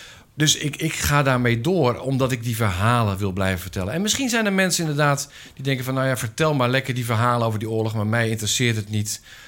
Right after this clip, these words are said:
Ik ga liever iets anders doen met mijn leven. Ik ga liever zeilen." En dat mag. Je mag gaan zeilen. Nou ja, oké,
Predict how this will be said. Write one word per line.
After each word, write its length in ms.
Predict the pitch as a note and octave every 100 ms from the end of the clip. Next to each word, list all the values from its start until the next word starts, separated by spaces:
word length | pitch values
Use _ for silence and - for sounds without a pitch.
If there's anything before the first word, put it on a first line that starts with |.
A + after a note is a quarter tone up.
| - -
Ik 140 | A#2+
ga 140 | G#2+ A2+
liever 260 | A#2 A2
iets 200 | G#2 -
anders 360 | - B2+ A#2 G#2+
doen 160 | A2 G#2+
met 120 | G#2
mijn 140 | G#2
leven. 460 | G2+ G2 F#2 F#2 F#2 - - -
Ik 140 | A2
ga 100 | -
liever 320 | G#2+ G2 G2+
zeilen." 840 | F2 - - A#2+ A2+ G#2 G2+ F#2+ - - - -
En 100 | G#3
dat 100 | G#3
mag. 460 | A#3 G#3+ F2 D2 - - - - - - - - - - -
Je 140 | - E3
mag 200 | F#3+ F3
gaan 140 | D#3
zeilen. 340 | C#3+ D3+ B2 A#2
Nou 140 | D#3+
ja, 280 | D#3+ D3+ -
oké, 380 | C#3 B2+ B2